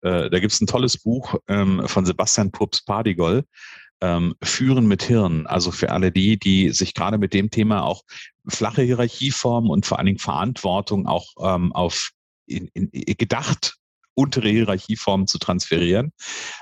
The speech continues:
ähm, ist das ein tolles Buch. Er erzählt in seinem Buch darüber, wie wir einfach eine andere, andere Kultur schaffen können und wie das auch, ähm, oder was das halt auch mit Gehirnstrukturen und mit Motivation von Menschen macht.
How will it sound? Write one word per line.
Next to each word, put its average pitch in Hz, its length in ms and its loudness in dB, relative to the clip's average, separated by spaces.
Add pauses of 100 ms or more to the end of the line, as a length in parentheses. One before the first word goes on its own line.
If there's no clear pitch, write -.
(120)
ähm, 92 420 2
ist - 180 0
das 95 140 2
ein 104 80 4
tolles 107 380 0
Buch. 101 340 -2
Er 90 80 2
erzählt 98 460 2
in 98 140 2
seinem 90 280 2
Buch 95 240 0
darüber, 95 520 0
wie 95 200 0
wir 92 160 2
einfach 92 300 -4
eine 92 160 0
andere, 98 580 2 (420)
andere 107 280 2
Kultur 131 500 0
schaffen - 420 -6
können 76 320 -4
und 78 220 -2
wie 87 160 2
das - 320 -2
auch, 107 320 -2 (380)
ähm, 92 320 2
oder 92 340 0
was 113 160 -4
das - 160 -2
halt 101 160 2
auch - 180 -4
mit 107 200 -2
Gehirnstrukturen 104 840 2
und 87 120 0
mit 98 180 0
Motivation 98 560 2
von 92 160 0
Menschen 90 380 2
macht. 98 280 0